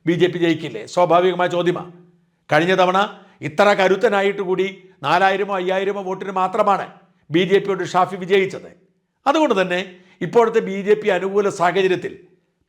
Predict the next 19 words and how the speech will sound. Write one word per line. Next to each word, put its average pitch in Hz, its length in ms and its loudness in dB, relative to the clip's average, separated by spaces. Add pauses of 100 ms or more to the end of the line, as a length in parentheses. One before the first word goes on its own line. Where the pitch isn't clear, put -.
പാലക്കാട് 180 680 2 (320)
ബി 180 200 -4
ജെ 196 140 2
പി 185 140 -8
പിടിച്ചെടുക്കില്ലേ? 175 640 -2 (800)
അതാണ് 180 280 4 (100)
കോൺഗ്രസിനെ 170 420 -4
അലട്ടുന്ന 170 340 -4
പ്രധാനപ്പെട്ട 170 460 0
പ്രശ്നം. 160 300 -4 (720)
കോൺഗ്രസും 269 440 2
ബി 220 120 0
ജെ 233 120 4
പിയും 226 160 -2
തമ്മിലുള്ള 208 300 2
മത്സരത്തിൽ 190 480 2 (100)
തങ്ങൾക്ക് 196 440 2 (340)
ഒരു 196 180 6
റോളുമില്ല 190 440 4